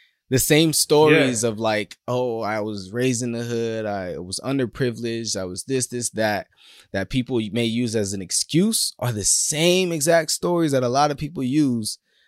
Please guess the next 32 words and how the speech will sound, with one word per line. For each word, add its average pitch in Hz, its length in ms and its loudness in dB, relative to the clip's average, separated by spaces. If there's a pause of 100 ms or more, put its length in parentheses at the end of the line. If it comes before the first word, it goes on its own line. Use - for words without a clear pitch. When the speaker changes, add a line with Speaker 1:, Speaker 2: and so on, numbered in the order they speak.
(120)
Speaker 1:
on 123 160 6
the 107 100 4
other 139 220 4
side 123 240 0
of 113 80 -4
the 107 100 -6
coin 131 380 -6
when 113 80 -4
they're 110 80 -4
talking 127 320 -6
about, 113 260 -2
"This 131 220 4
is 113 80 -4
where 113 140 2
I 107 60 0
came 120 260 -2
from 113 220 -6
and 98 120 -6
it 92 60 -8
motivated 113 440 0
me 110 80 -4
to 104 80 -8
go 101 140 -4
here, 113 260 -4
here, 107 220 -6
here." 104 240 -4
Like, 92 180 -8
you 117 80 -4
feel 139 140 -4
me? 123 80 -8
Our 127 180 0
responses 117 920 -2